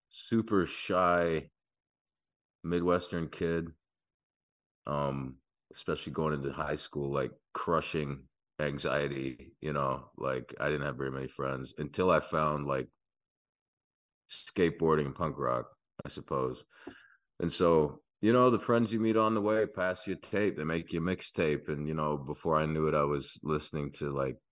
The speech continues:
Rancid and No F X and even getting into, like, Earth Crisis and Snapcase and hardcore stuff. Um, and that was kind of my gateway was, was through the misfits I met,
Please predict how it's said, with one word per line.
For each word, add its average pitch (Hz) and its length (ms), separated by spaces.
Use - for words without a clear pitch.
Rancid 69 560
and 69 140
No 69 160
F - 120
X 69 400
and 69 220
even 92 260
getting 87 300
into, 82 260
like, 73 300
Earth 82 260
Crisis 78 760
and 69 160
Snapcase 76 920
and 67 200
hardcore 85 540
stuff. 69 420
Um, 69 400
and 87 120
that 110 160
was 107 140
kind 110 160
of 101 60
my 85 100
gateway 73 640
was, 67 340
was 71 220
through 78 280
the 71 180
misfits 76 560
I 78 80
met, 73 300